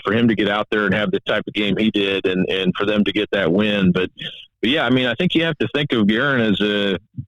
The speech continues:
you know, a-, after seeing Chittard this morning, I think they're clearly the best, uh, three A team, or they're the favorite right now. But I think you have to put Guerin, who, who I think is ranked second in three A right now. Uh, they gotta be right up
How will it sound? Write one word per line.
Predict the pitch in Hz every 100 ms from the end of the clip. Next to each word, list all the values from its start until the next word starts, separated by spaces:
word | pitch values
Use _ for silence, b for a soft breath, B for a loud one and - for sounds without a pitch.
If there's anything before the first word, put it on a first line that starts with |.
| -
you | 120 107
know, | 101 95 -
a-, | 117 -
after | 139 120
seeing | 107 139
Chittard | 120 98 143 147
this | 107 -
morning, | 113 113 110
I | 110
think | 104
they're | 117
clearly | 98 127 117 107
the | 92 85
best, | 107 104 -
uh, | 95 90
three | - 135 104
A | 92
team, | 104 104 101
or |
they're | 101 110
the | 92 -
favorite | 120 101 82
right | 90 80
now. | 90 92 92
But | 92 90 B B B B _
I | -
think | 151
you | 143
have | -
to | -
put | 127
Guerin, | 104 123 127 110 101
who, | - 120
who | 127
I | 104
think | 143 196
is | 104
ranked | 92 110 98 _ _
second | - 139 107 98
in | 90 98
three | 90
A | 87 87
right | 90 85
now. | 95 95 92
Uh, | - - 90
they | 101 107
gotta | 113 95
be | 98
right | 95 95
up | 98